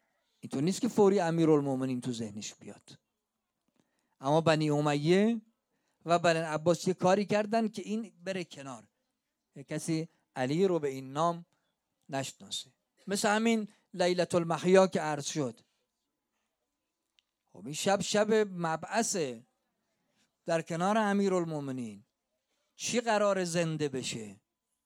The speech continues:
در این شهر، در این شب؟ اینا رو هی بردن کنار. در همین مسجد کوفه هم همینطوریه. باب الثعبان. حتماً مسجد کوفه برید.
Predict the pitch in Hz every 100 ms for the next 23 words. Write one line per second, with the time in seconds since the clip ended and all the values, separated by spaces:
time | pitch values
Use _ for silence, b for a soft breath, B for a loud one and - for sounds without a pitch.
0 | _ _ _ 156 156 151 135 143 120 107
1 | _ _ _ _ _ _ - 151 151 -
2 | 143 120 _ _ _ _ _ _ _ _
3 | _ _ _ - 135 151 156 165 165 165
4 | 165 165 _ - - 139 151 127 _ _
5 | _ _ _ _ _ _ _ _ _ _
6 | _ _ - 135 139 147 131 - 151 143
7 | - 123 143 131 123 110 - 101 101 _
8 | _ _ _ _ - 143 143 143 - 117
9 | 117 113 113 101 _ _ _ _ _ _
10 | _ _ _ - 147 - 220 214 170 -
11 | 156 139 - 120 123 104 95 95 _